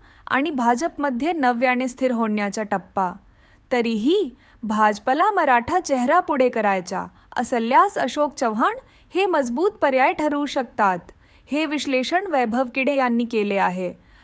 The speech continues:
राधाकृष्ण विखे पाटील यांचीही शर्यत, हे विश्लेषण वैभव किडे यांनी केले आहे.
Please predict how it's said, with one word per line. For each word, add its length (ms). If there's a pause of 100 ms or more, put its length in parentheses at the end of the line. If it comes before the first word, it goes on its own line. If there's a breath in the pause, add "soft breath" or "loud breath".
(120 soft breath)
राधाकृष्ण 640
विखे 340
पाटील 440
यांचीही 640
शर्यत, 440
हे 120
विश्लेषण 600
वैभव 340 (120)
किडे 200
यांनी 280
केले 300
आहे. 380